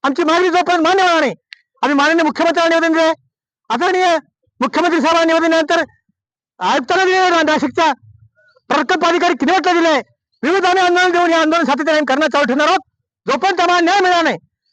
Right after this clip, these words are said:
आदिवासी मुलीच्या प्रत्येक कुटुंबाला प्रत्येक एक कोटी रुपयाची मदत संचालकांना केली पाहिजे, ही मागणी आमची आहे. कारण त्याचा जीव गेला, चिमुकलीचा जीव गेला, काही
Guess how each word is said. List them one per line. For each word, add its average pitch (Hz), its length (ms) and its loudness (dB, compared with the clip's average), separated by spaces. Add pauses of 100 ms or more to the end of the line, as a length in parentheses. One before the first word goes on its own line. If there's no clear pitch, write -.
(180)
आदिवासी 330 440 0
मुलीच्या 330 320 0
प्रत्येक 311 300 -2
कुटुंबाला 320 460 0 (320)
प्रत्येक 277 320 -2
एक 302 120 0
कोटी 302 180 -2
रुपयाची 294 180 -2
मदत - 500 -2
संचालकांना 262 360 0
केली 247 120 -2
पाहिजे, 202 240 -4 (1120)
ही - 140 -4
मागणी 381 220 2
आमची 381 220 0
आहे. 330 140 2 (800)
कारण 311 180 -2
त्याचा 349 180 0
जीव 370 180 0
गेला, 381 240 2 (720)
चिमुकलीचा 320 340 0
जीव 339 180 0
गेला, 339 200 0 (2500)
काही 294 200 0